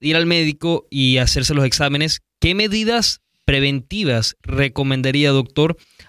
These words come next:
a los deportistas? En este caso lo voy a poner jóvenes, porque son los que, digamos, cuando uno es joven, uno cree que es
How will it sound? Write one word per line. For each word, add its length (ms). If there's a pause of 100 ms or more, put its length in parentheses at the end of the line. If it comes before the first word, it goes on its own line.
a 140
los 520
deportistas? 960
En 80
este 200
caso 180
lo 80
voy 60
a 20
poner 260
jóvenes, 680 (400)
porque 920
son 220
los 120
que, 240
digamos, 480 (360)
cuando 280
uno 140
es 160
joven, 480
uno 240
cree 220
que 160
es 380